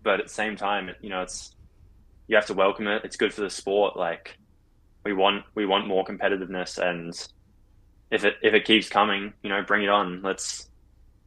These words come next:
let's get everyone to, to new heights.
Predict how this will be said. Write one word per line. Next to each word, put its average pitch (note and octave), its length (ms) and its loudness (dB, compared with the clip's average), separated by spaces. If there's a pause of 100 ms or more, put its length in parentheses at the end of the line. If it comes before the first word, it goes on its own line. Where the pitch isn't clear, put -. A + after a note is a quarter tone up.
let's - 160 -2
get G2 140 8
everyone F#2+ 380 4
to, F#2 380 -2 (520)
to A2 100 -8
new G2+ 160 0
heights. - 480 0